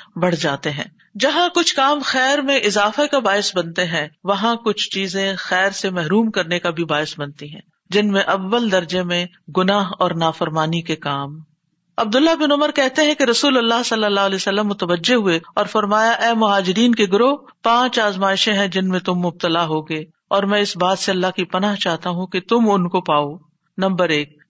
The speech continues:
جب کسی قوم میں بدکاری عام ہو جاتی ہے اور وہ اعلانیہ اس کا ارتکاب کرتے ہیں تو ان میں طاعون اور مختلف بیماریاں جو ان کے اسلاف میں نہیں تھی پھیل جاتی ہیں،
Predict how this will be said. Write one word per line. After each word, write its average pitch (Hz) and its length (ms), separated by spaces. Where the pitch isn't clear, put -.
جب 208 240
کسی 214 240
قوم 208 400
میں 214 140
بدکاری 185 640
عام 180 240
ہو 185 120
جاتی 156 440
ہے 143 100
اور 202 180
وہ 202 220
اعلانیہ 202 500
اس 226 200
کا 214 120
ارتکاب 170 540
کرتے 156 340
ہیں 147 160
تو 196 180
ان 196 140
میں 196 160
طاعون 190 580
اور 170 140
مختلف 185 500
بیماریاں 180 720
جو 175 140
ان 170 140
کے 180 140
اسلاف 170 580
میں 180 100
نہیں 165 240
تھی 175 180
پھیل 160 320
جاتی 147 360
ہیں، 156 80